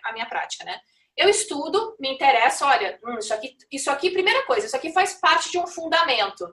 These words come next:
Dentro da Tema Mundi, dentro de toda a fundamentação base, tem uma ligação interessante. Eu li, eu estudei, então eu peguei a teoria.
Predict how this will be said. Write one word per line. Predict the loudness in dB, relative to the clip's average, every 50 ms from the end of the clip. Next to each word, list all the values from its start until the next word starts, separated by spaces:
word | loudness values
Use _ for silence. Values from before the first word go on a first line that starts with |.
| _ _ _ _ _ _ _ _ _
Dentro | 2 4 4 6 4 4 2 0 -2 -2 -2 -2 -2 0 4
da | 4 4 4
Tema | 4 0 0 2 0 0
Mundi, | 2 2 2 4 2 2 0 -2 -4
dentro | -4 -4 -4 -4
de | -8 -6
toda | -4 -4 -4
a | -6
fundamentação | -6 -4 -4 -4 -4 -4 -4 -4 -4 -4 -4 -4 0
base, | 2 4 4 4 2 0 -6 -10 -14 _ _ _ _ _ _
tem | 0 0 0 0 0
uma | 0 0 0
ligação | 0 0 -2 -2 -2 -2 -6 -6 -8
interessante. | -8 -6 -4 -4 -4 -4 -4 -4 -6 -6 -8 -8 -10 -10 -10 -10 _ _ _ _ _ _ _ _ _
Eu | 2 4 4 4
li, | 4 0 0 2 4 4 4 4 2 0
eu | 0 0
estudei, | 0 -2 -4 -6 -4 -2 0 0 0 0
então | 0 -4 -4 -4
eu | -2
peguei | -2 0 2 2
a | 0 0 -2
teoria. | -4 -4 -4 -2 -4 -4 -4 -6 -6 -10